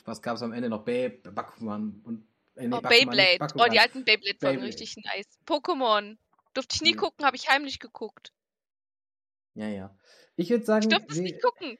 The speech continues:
Speaker 2: <laughs> Aber O-, Oma hat gesagt, „Ja, du, hier darfst du gucken.“ Ja, ich hab immer dann die Gruselfolgen abgekriegt.
Speaker 1: Und wir haben gerade im, im Chat, bei uns kommen grad Bilder rein.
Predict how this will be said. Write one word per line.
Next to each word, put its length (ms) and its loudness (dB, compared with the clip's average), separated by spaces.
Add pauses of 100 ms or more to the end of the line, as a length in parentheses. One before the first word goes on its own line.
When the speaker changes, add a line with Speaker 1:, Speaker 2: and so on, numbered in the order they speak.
(100)
Speaker 2:
<laughs> 400 -6
Aber 280 6
O-, 320 8
Oma 140 6
hat 140 2
gesagt, 240 2
„Ja, 120 6
du, 80 0
hier 120 -4
darfst 260 -2
du 60 -14
gucken.“ 440 -10 (800)
Ja, 280 2
ich 120 -10
hab 100 0
immer 200 2
dann 120 0
die 80 -8
Gruselfolgen 560 -8
abgekriegt. 580 -12 (340)
Speaker 1:
Und 340 2 (180)
wir 260 8
haben 120 12
gerade 300 8
im, 240 2
im 260 0
Chat, 400 -4 (1040)
bei 80 4
uns 220 6
kommen 180 2
grad 260 2
Bilder 300 4
rein. 320 0